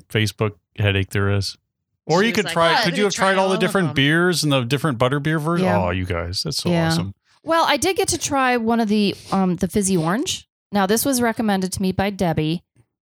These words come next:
Speaker 3: another agent, and she said, "You have to try this." I'm like,
Speaker 1: Is that a
Speaker 3: "Okay."
Speaker 1: drink?
Speaker 3: It's a drink.
Speaker 1: Does it
Speaker 3: It's a
Speaker 1: come in a
Speaker 3: non-alcohol-,
Speaker 1: bottle?
Speaker 3: it's a non-alcoholic drink. No, it's, um, tap.
Speaker 1: Okay.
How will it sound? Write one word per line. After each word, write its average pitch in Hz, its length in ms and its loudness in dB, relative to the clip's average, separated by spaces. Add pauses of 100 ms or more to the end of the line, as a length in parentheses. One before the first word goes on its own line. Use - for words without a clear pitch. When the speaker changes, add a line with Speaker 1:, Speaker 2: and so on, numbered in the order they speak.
Speaker 3:
another 175 220 0
agent, 165 380 0
and 170 100 -2
she - 100 -4
said, 165 200 0
"You 160 80 -2
have 165 240 -4
to - 80 -6
try 160 240 -2
this." 156 240 -2
I'm 160 80 -6
like, 170 100 -18 (180)
Speaker 1:
Is 131 160 -2
that 113 120 2
a 113 40 2
Speaker 3:
"Okay." 98 80 -2
Speaker 1:
drink? 123 380 0 (140)
Speaker 3:
It's 208 120 -2
a 254 40 -2
drink. 320 460 -4 (520)
Speaker 1:
Does - 80 -2
it - 40 2
Speaker 3:
It's - 40 -4
a - 40 2
Speaker 1:
come 214 80 4
in - 20 4
a 220 80 4
Speaker 3:
non-alcohol-, 247 360 2 (180)
Speaker 1:
bottle? - 100 -16
Speaker 3:
it's 175 140 -4
a 180 40 0
non-alcoholic 208 720 -2
drink. 175 260 -6
No, 160 200 0
it's, - 360 -6
um, 160 300 -2
tap. 143 380 -8 (340)
Speaker 1:
Okay. 107 280 0